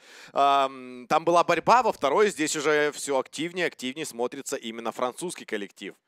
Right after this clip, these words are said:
Вот на Дасте как-то они поплыли на смене сторон. А здесь, напротив, так душат, душат, душат, душат. И такое впечатление, выигрывают все-таки два ноль. Сложно, конечно, за это ручаться, но прям смотрится их атака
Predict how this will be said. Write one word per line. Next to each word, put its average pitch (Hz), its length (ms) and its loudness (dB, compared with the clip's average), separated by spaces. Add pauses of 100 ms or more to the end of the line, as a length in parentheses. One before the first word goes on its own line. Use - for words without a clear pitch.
(680)
Вот - 160 -4
на 156 80 2
Дасте 214 400 4
как-то 185 340 2
они 180 160 0
поплыли 156 480 0
на 95 100 -10
смене 104 280 -12
сторон. 110 320 -6
А 135 80 -2
здесь, 214 340 2
напротив, 196 680 0
так 160 240 0
душат, 180 460 -2
душат, 180 420 -4
душат, 175 400 -4
душат. 220 380 -2
И 196 60 -6
такое 202 280 0
впечатление, 202 640 0 (540)
выигрывают 139 460 0
все-таки - 240 -14
два 117 180 0
ноль. 226 380 2 (640)
Сложно, 135 400 0
конечно, 110 280 -8
за 107 120 0
это 151 180 -2
ручаться, 185 540 0
но 170 120 -4
прям 151 360 -2
смотрится 139 540 -8
их 135 120 -6
атака 131 400 -6